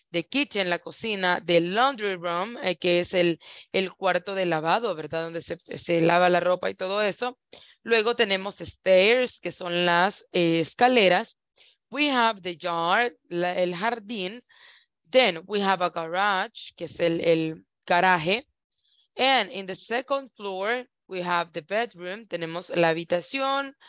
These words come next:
with a bathroom. We have also some stairs, and we have two more bedrooms with a closet and a hall.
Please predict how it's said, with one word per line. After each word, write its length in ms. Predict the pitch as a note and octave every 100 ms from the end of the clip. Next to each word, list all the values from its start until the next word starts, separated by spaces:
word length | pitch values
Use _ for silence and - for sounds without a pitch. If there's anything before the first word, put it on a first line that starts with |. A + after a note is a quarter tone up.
| - _ _
with 200 | G3+ G3+
a 80 | F3+
bathroom. 800 | D#3 F#3 F3+ F3 F3+ G#3 C4+ D4+ _ _ _ _ _ _ _
We 200 | F#3+ B3
have 300 | A#3 G#3 F#3+
also 460 | - G3+ A#3 - F#3
some 300 | - F3 F3
stairs, 840 | - - F3+ F3+ A3+ C4 C4 - _ _ _ -
and 280 | B3 C#4 G#3
we 140 | G3+
have 240 | F#3 F3+ F3+
two 360 | - B3 C4 B3+ D#4+ -
more 420 | G#3 A3+ A3+ A3 - -
bedrooms 680 | F#3+ F#3 - A#3+ B3+ C4+ -
with 220 | F3 F3+
a 140 | E3+ - -
closet 580 | G3+ G3+ - G#3 G#3 -
and 180 | F#3 E3
a 80 |
hall. 540 | - - F#3+ E3+ -